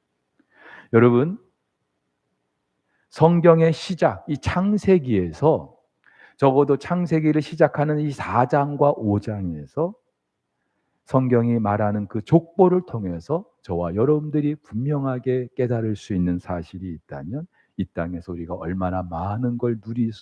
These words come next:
누리고 살았는가, 그리고 얼마나 많은 것들을 이루며 살았는가, 그리고 우리가 얼마나 오래 살았는가, 상관없이 다 죽는다는 것을 분명하게 말해주고 있습니다.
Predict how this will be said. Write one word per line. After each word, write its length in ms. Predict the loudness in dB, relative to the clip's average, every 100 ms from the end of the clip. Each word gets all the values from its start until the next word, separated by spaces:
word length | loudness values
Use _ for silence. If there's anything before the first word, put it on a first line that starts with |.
| -12
누리고 420 | -6 -2 -2 -2
살았는가, 760 | -6 -6 -4 -6 -8 -6 -8 -8 -18 -18
그리고 340 | -6 0 2 2
얼마나 400 | 2 4 2 0
많은 480 | 0 -2 -2 0
것들을 380 | -2 -2 0 0 2
이루며 380 | 2 4 2 0
살았는가, 760 | 0 0 0 -4 -2 -2 -4 _ -10
그리고 240 | -6 -4 -4
우리가 240 | -2 0
얼마나 420 | 2 2 2 0 4
오래 460 | 8 10 10 8
살았는가, 800 | 4 0 0 0 0 2 4 2 -2 _ _ _ _
상관없이 1160 | -10 -6 -2 -2 -2 -2 0 0 -4 -10 -8 -8 _ _ _
다 100 | -12 -10 -10 -12 -18 _ _
죽는다는 800 | -8 0 2 2 -2 -4 -2 -2
것을 360 | -4 -4 -4 -4 _ _
분명하게 800 | -2 0 2 0 -2 -6 -6 -8 -8 -8
말해주고 640 | -6 -6 -10 -12 -12 -10
있습니다. 760 | -12 -16 -20 -20 -20 -20 -20